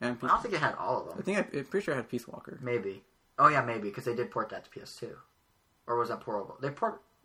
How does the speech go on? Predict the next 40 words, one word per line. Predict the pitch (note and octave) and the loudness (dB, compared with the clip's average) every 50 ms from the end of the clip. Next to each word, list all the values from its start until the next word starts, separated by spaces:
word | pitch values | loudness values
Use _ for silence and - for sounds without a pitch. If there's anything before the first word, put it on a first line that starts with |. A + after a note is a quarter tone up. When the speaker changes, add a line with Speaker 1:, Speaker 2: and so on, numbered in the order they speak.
| _ _ | _ _
Speaker 2:
did | - C#3+ E3 - | -4 -4 -2 0
they? | F3+ E3+ | 0 -2
Speaker 1:
Peace | - - - E3 - D#3 | -2 -2 -4 -2 4 6
Speaker 2:
I'm | D#3 | 8
Speaker 1:
Walker | E3+ G3 G3+ | 8 10 10
is | G3+ B3+ | 8 8
Speaker 2:
making | - | 6
Speaker 1:
a | - | 6
Speaker 2:
things | - C3+ B2+ C3 | 6 6 8 8
up. | A#2 A#2 | 8 6
Speaker 1:
P | |
S | A2 | 6
P. | A2 | 6
Speaker 2:
Never | B2 B2+ C3 | 6 6 6
mind. | A2+ A2 G#2+ G#2 - - - - - - - | 6 4 4 2 0 -6 -16 -20 -14 -4 2
Speaker 1:
Yeah, | D3+ D3+ | 6 6
it | C#3+ E3 E3 | 8 8 8
just | F#3 G3 - | 8 8 8
had | G#3+ F3 D3+ | 8 8 8
those | D#3 D#3+ D#3 - | 8 6 6 6
four | - D#3 C#3+ | 4 4 4
games, | C3 C#3 C3+ B2+ | 6 6 4 4
but | - C#3 A#2+ | 6 6 6
in | A#2+ A#2+ | 6 6
H | A2+ A2 - - | 4 2 0 0
D. | B2 A#2 A#2 A2+ A2 A2 A2 - - | 2 2 4 2 2 -2 -4 -6 -4
Speaker 2:
Right. | A2 A2 G#2 G2+ G2+ F#2+ - - - | 0 2 2 2 0 -2 -4 -10 -6
So, | - - C#3 C3 B2+ A#2 A2+ | 2 4 6 6 6 4 2
yeah, | A2 C3+ C#3 B2+ A#2 A2 G#2 - | 2 6 6 6 6 4 2 2
I | - A#2 | 2 4
guess | A2+ A#2+ A#2+ - - A#2 | 4 4 2 0 -2 -8
you | G#2+ | -8
prefer | - A2 - A2+ G#2+ G#2 | -8 -6 -4 -2 -2 -2
the | G2+ G2+ | -2 -4
three | - A2 A2 G#2+ | -4 -4 -4 -2
D | G#2 G#2+ G#2 G#2 | -2 0 0 0
over | G2 G2 G2+ G2 | 0 0 0 -2
the | F2+ F2+ F#2+ | -2 -2 -4
H | G2+ - - - | -4 -6 -8 -12
D? | A2 A#2 C3 | -10 -10 -10